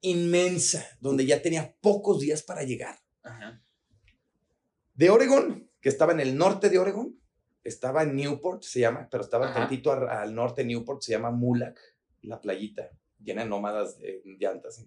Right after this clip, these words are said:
Speaker 1: Neta, es muy fregón. Me gustaría te-, transportarme ahorita ahí. De ahí salí a las nueve de la mañana y llegué a San Francisco a la una y media de la mañana. De
Speaker 2: No,
Speaker 1: un,
Speaker 2: mames.
Speaker 1: de un tirón.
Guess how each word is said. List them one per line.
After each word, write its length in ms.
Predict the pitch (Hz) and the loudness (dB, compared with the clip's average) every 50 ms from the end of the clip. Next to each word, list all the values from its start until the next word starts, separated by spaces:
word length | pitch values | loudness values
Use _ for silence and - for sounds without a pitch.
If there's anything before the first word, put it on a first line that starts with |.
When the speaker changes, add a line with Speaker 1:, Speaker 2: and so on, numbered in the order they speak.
| _ _ | _ _
Speaker 1:
Neta, 260 | 110 120 123 120 135 | -12 -12 -12 -12 -12
es 40 | 135 | -14
muy 160 | 131 123 113 - | -12 -12 -10 -8
fregón. 280 | 131 120 - - - _ _ _ _ _ _ _ _ _ _ _ _ _ _ _ _ _ _ _ _ - - - | -8 -8 -8 -8 -12 _ _ _ _ _ _ _ _ _ _ _ _ _ _ _ _ _ _ _ _ -20 -20 -18
Me 80 | 101 98 | -18 -18
gustaría 260 | 101 - 98 101 - | -12 -10 -10 -8 -6
te-, 100 | 120 113 | -6 -6
transportarme 580 | - 104 92 - - 98 - - 104 104 104 | -6 -8 -10 -10 -12 -12 -10 -8 -10 -8 -8
ahorita 220 | 95 92 92 - - | -10 -12 -12 -14 -18
ahí. 160 | - - _ _ _ - - - - - - _ _ _ _ _ _ _ _ _ _ _ _ | -20 -20 _ _ _ -20 -20 -18 -18 -20 -20 _ _ _ _ _ _ _ _ _ _ _ _
De 160 | - 120 131 | 2 4 6
ahí 380 | 123 131 160 - - - - _ _ _ _ _ _ _ _ _ _ _ _ _ _ _ _ _ - | 6 6 4 0 -2 -6 -12 _ _ _ _ _ _ _ _ _ _ _ _ _ _ _ _ _ -8
salí 440 | - - - 143 123 120 131 139 | -6 -2 2 2 2 4 4 4
a 60 | 143 139 | 4 4
las 220 | 135 120 - 127 | 4 2 0 0
nueve 240 | 131 139 147 151 147 | -2 0 0 2 2
de 60 | 139 | 2
la 80 | 131 127 | 0 0
mañana 420 | 123 123 135 165 - - - - _ _ _ _ _ _ _ _ _ _ _ _ _ _ _ _ _ _ _ _ _ _ _ _ _ _ | 0 0 0 -2 -2 -6 -8 -14 _ _ _ _ _ _ _ _ _ _ _ _ _ _ _ _ _ _ _ _ _ _ _ _ _ _
y 100 | - 107 107 | -10 -6 -2
llegué 180 | 113 110 107 117 | 0 2 4 4
a 20 | - | 4
San 240 | - 139 139 135 | 2 -2 -2 -4
Francisco 880 | 123 - 120 110 110 104 - 127 131 123 - - 160 175 180 - - - _ _ _ _ _ _ _ _ _ _ _ _ _ _ _ _ _ _ _ | -4 -2 -2 -2 -2 -2 -4 -4 -4 -6 -6 -4 -4 -4 -4 -6 -8 -14 _ _ _ _ _ _ _ _ _ _ _ _ _ _ _ _ _ _ _
a 120 | - 104 101 | -6 -4 -2
la 80 | 101 107 | -2 -2
una 120 | 107 110 | -4 -4
y 40 | 110 | -6
media 300 | 110 101 95 92 92 90 | -6 -4 -4 -4 -4 -4
de 80 | 92 90 | -6 -6
la 80 | 92 | -10
mañana. 260 | - - - - _ _ _ _ _ _ _ _ _ _ _ _ _ _ _ _ _ _ _ _ _ _ _ _ _ _ | -14 -20 -20 -20 _ _ _ _ _ _ _ _ _ _ _ _ _ _ _ _ _ _ _ _ _ _ _ _ _ _
De 120 | 135 147 | -6 -2
Speaker 2:
No, 60 | 156 160 | -2 0
Speaker 1:
un, 100 | - - | 0 -2
Speaker 2:
mames. 160 | 139 131 120 | -2 -2 -2
Speaker 1:
de 60 | 120 | 0
un 180 | 107 107 107 110 | 0 -2 -2 -4
tirón. 400 | 117 117 - - - - - _ | -6 -6 -8 -8 -10 -14 -20 _